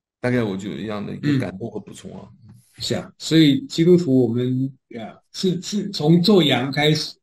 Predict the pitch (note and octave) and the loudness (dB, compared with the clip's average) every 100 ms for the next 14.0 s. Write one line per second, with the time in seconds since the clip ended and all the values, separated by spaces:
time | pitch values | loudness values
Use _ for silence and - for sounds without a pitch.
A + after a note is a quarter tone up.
0 | _ D#3 D#3 D#3 G#2+ G#2+ C#3 C3 C3 B2 | _ 0 2 2 2 -2 -2 0 0 0
1 | A2+ G#2 G#2+ G#2+ - - - G#2+ B2 A#2+ | -2 -8 -8 -8 -6 -6 -6 -4 -4 -2
2 | G#3 - _ _ G#2 G#2+ - F#2+ _ _ | -4 -8 _ _ -18 -16 -16 _ _ _
3 | _ A#2+ - _ _ _ _ _ _ _ | _ -16 -16 _ _ _ _ _ _ _
4 | _ _ - F3+ F3 E3+ E3 - - - | _ _ 0 4 6 6 2 -2 -14 -20
5 | _ _ _ _ A3 G3+ B3 G#3+ G#3 E3 | _ _ _ _ 4 6 6 6 6 4
6 | D#3 D3+ E3+ D#3 A#2+ - - A2+ D#3+ A#2 | 0 -4 -2 -2 -4 -6 -6 -4 -4 -6
7 | - - G3+ C4 - - _ _ _ D3+ | -8 -2 0 0 -2 -16 _ _ _ 0
8 | B2 B2 E3 F3+ D#3 F#3 - - - _ | 0 2 2 4 2 2 0 -6 -12 _
9 | _ _ - G2 - C#3 B2+ C3+ A#2 G#2+ | _ _ -12 -10 -2 0 0 -2 -2 -4
10 | G2+ A#2 A#2+ A2 G#2+ G2+ _ F2+ - _ | -4 -8 -6 -8 -8 -12 _ -14 -14 _
11 | _ A2+ A2 C#3 F3 F#3+ F3+ E3+ D#3+ D#3 | _ -6 2 6 8 8 8 6 4 4
12 | C3 A#2+ A2+ - C#3+ C#3+ G#2 C#3 B2 B2+ | 4 2 -2 -4 -2 0 -2 0 0 0
13 | G#2+ G2+ - A#2+ G2+ D3+ D3+ D3+ C3+ C3 | -2 -6 -10 -8 -2 0 4 6 4 2